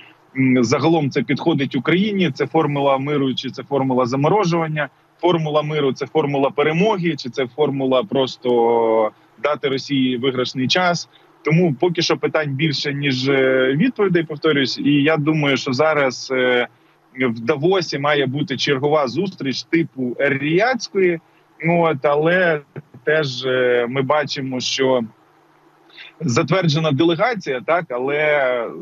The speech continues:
яка наша політика? Ми, ми збираємося просто, розумієте, якщо ми зараз перед тим, як на Штати на цьому там чи на наступному тижні ведуть переговори щодо виділення грошей, а ми кажемо, що у нас делегація про перемовинах.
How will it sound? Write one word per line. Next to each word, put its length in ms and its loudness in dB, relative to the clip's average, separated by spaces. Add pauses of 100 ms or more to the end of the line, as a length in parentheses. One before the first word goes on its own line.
(1200)
яка 300 -2
наша 280 -4
політика? 720 -4 (180)
Ми, 760 0
ми 160 0
збираємося 680 -2 (140)
просто, 280 -4
розумієте, 360 -2
якщо 180 -2
ми 100 0
зараз 300 0 (340)
перед 220 0
тим, 180 0
як 140 -6
на 380 -4
Штати 380 -4
на 160 -8
цьому 280 -6
там 280 -4
чи 140 -4
на 120 2
наступному 520 2
тижні 320 2
ведуть 340 2
переговори 580 2
щодо 240 0
виділення 480 0
грошей, 420 0 (320)
а 80 -2
ми 120 2
кажемо, 360 -2
що 100 -12
у 20 -8
нас 140 0
делегація 580 -2
про 160 -2
перемовинах. 640 -2